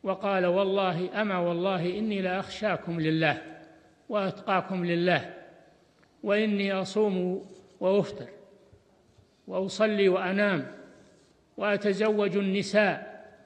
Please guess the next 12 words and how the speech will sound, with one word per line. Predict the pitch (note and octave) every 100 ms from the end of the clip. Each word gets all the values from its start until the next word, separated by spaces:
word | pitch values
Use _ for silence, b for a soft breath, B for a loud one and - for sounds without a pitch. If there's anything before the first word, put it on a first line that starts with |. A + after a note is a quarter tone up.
| _ _ -
فمن | G3+ G3+
رغب | F#3+ G#3 G#3+ G#3
عن | F#3+ F3+ F#3
سنتي | - A3 B3 A#3+ A#3+
فليس | C#3+ D#3+ F3 E3+
مني". | E3+ D#3 D3 C3 A2+ - - _ _ _ _ _ _ - _ _ -
فلا، | F3+ F3 F3+ F#3+ A3 G#3+ A#3+ G#3 G#3+ A#3+
لا | D4+ G3+
يجوز | E3 E3+ D3
الزيادة | D3+ C#3 F3 E3+ D3 B2+
في |
العبادة | D3 C3 D3 F3+ D#3+ E3